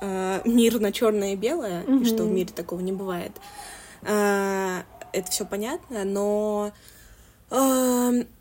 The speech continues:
Speaker 1: отвечая на этот вопрос себе <laughs> каждый год, <laughs> учитывая, что он был задан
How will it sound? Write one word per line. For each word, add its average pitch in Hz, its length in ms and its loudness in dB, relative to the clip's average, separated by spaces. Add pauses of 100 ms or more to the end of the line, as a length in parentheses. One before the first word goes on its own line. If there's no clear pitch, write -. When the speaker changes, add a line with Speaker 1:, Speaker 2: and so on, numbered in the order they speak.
(500)
Speaker 1:
отвечая 247 560 2
на 240 60 2
этот 233 220 -2
вопрос 240 320 0
себе 214 480 2 (220)
<laughs> 254 140 2
каждый 233 380 2
год, 240 360 2 (140)
<laughs> - 140 -14
учитывая, 190 400 -2
что 190 220 -2
он 190 200 -2
был 175 160 -6
задан 170 440 -8